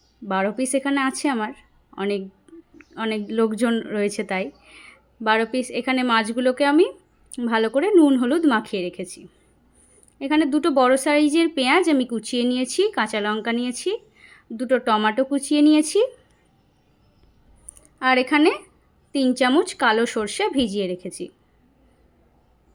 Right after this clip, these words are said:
আর এখানে এক চামচ পোস্ত নিয়ে নিয়েছি।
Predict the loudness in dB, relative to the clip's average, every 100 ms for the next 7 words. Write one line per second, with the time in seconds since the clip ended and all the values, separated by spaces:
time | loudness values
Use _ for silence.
0 | _ _ _ _ _ -8 -6 -4 -4 -4
1 | -4 -4 -6 -2 0 2 2 2 -6 -14
2 | _ _ _ -2 -2 0 -2 0 -2 -2
3 | -6 -10